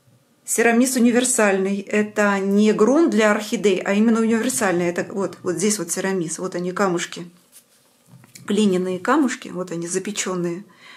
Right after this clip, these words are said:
Это мелкий серамис. На дне посадки у этой орхидеи, смотрите, что находится, циафлора. Ну, плохо здесь видно уже, потому что ст-, вот она, вот она хорошо видна.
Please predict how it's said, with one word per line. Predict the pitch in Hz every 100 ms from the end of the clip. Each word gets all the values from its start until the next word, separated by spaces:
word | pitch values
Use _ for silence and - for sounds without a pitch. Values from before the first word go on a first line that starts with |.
| -
Это | 247 262 247 247
мелкий | 202 214 214
серамис. | - 202 190 165 - - - - - -
На | 220
дне | 208 226 262
посадки | 233 226 185 165 165
у | 180
этой | 208 214 208
орхидеи, | 208 208 185 185 151
смотрите, | - 175 180 180 175
что | - 165
находится, | 160 160 156 151 - - 185
циафлора. | - 190 190 208 196 175 147 - - - - - - -
Ну, | 202
плохо | - 220 240 226
здесь | 156 180 -
видно | 269 320 175
уже, | 160 175
потому | - - 160 156
что | - 170 170
ст-, | - -
вот | 202 185 165
она, | 160 - -
вот | 175 170
она | 151
хорошо | - 175 175 -
видна. | - 165 165